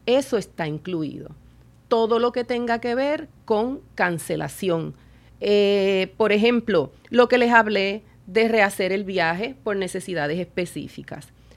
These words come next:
Bien interesante, me hablaba una persona estos días, me llamaron de hecho,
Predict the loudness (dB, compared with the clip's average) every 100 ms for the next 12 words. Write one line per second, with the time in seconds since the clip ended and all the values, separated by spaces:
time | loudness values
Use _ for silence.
0 | -20 -20 -10 0 2 4 0 -2 -2 -2
1 | -2 0 0 0 -2 -2 -2 0 0 0
2 | 2 4 4 2 0 -2 -2 -2 -2 0
3 | 0 2 2 2 2 2 2 0 -2 -4
4 | -8